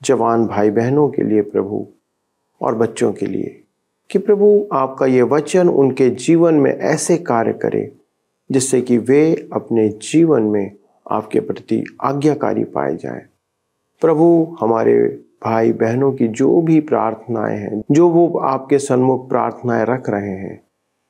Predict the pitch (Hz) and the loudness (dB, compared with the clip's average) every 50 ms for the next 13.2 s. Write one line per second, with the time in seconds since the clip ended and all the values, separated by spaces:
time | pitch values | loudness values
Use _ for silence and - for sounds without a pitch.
0 | _ _ - 127 127 127 - - - 120 123 127 143 139 147 147 139 127 - - | _ _ -6 -4 -2 -2 -2 -2 -2 -2 0 0 0 2 2 2 2 2 0 0
1 | 113 110 110 110 107 - 104 107 113 113 120 117 120 117 110 101 95 95 - 92 | 0 2 2 0 0 -2 -2 -2 -2 -2 -2 -4 -4 -4 -4 -4 -2 -4 -4 -4
2 | 95 98 98 98 90 - - - - - - - - _ _ _ _ _ _ _ | -2 -2 -4 -6 -8 -10 -12 -12 -12 -12 -14 -16 -20 _ _ _ _ _ _ _
3 | _ _ _ - 151 156 151 165 151 151 - 131 120 120 123 123 127 139 139 139 | _ _ _ 0 0 2 2 0 0 0 0 0 0 0 -2 -4 -6 -8 -6 -6
4 | 143 143 139 139 - 113 107 - - 107 104 101 92 - - - _ _ _ _ | -6 -6 -4 -4 -4 -4 -4 -4 -4 -4 -2 -2 -4 -6 -10 -14 _ _ _ _
5 | _ _ _ _ _ _ - 156 165 180 180 165 - - 147 135 147 151 147 147 | _ _ _ _ _ _ 0 2 2 2 2 2 2 2 2 4 4 4 4 4
6 | 143 143 135 139 135 135 - 139 131 113 110 120 123 127 123 135 135 127 117 113 | 4 2 0 0 0 -2 -2 -2 0 0 2 2 2 2 2 2 2 2 2 0
7 | 110 107 107 113 123 135 139 120 117 117 110 - 117 107 - - - 117 135 147 | 0 0 0 0 0 0 0 2 2 2 2 2 0 0 0 -2 -2 -2 0 -2
8 | 143 - - - - - - 113 110 - - 117 - - - 110 107 104 110 110 | -2 -4 -4 -4 -4 -2 -2 -2 -2 -2 -4 -6 -4 -4 -4 -2 0 2 2 2
9 | 104 113 110 101 92 90 90 87 - _ - 87 - - - - - _ _ _ | 2 0 -2 -4 -4 -6 -8 -10 -12 _ -12 -12 -12 -12 -16 -20 -20 _ _ _
10 | _ _ _ _ _ _ _ _ _ _ _ - 120 123 123 139 139 143 147 151 | _ _ _ _ _ _ _ _ _ _ _ -2 0 2 2 4 4 4 2 2
11 | 147 151 156 156 156 175 170 165 151 120 104 98 123 123 110 - 117 - 113 113 | 2 2 0 2 2 2 4 4 4 2 2 2 2 2 2 0 2 2 2 0
12 | 110 - - 135 139 147 156 156 156 - 156 151 147 151 151 139 - 156 156 160 | 2 2 2 2 4 4 4 4 2 2 2 2 2 0 -2 -2 -2 -2 -2 -4
13 | 160 - - - | -6 -12 -20 -20